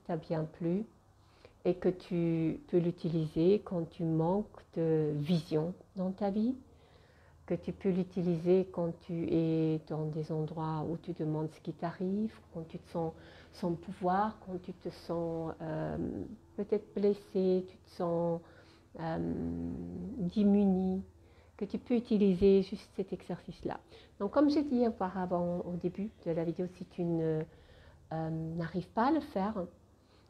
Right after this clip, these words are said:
toute seule et, et que tu as trop de bruit dans ta tête qui se produit, tu n'arrives pas à aller à cet endroit, si tu n'as aucune image, hein, euh, aucun vécu, tu ne sens rien, à ce moment-là,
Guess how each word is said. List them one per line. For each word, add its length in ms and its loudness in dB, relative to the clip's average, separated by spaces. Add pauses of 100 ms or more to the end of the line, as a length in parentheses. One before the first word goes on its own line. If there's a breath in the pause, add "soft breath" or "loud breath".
(140)
toute 180 -4
seule 300 4
et, 560 6
et 60 2
que 140 -12
tu 220 -6
as 60 0
trop 420 6
de 160 4
bruit 640 4
dans 180 -6
ta 160 -8
tête 320 -8
qui 100 -8
se 120 -14
produit, 340 -4
tu 160 -12
n'arrives 400 -10
pas 160 2
à 120 0
aller 280 4
à 60 -2
cet 240 -10
endroit, 400 -6 (840 soft breath)
si 100 2
tu 120 -2
n'as 160 6
aucune 320 8
image, 520 6
hein, 220 0
euh, 480 0 (200)
aucun 220 2
vécu, 640 4
tu 120 0
ne 80 4
sens 340 0
rien, 400 2 (320 loud breath)
à 160 4
ce 140 -2
moment-là, 640 6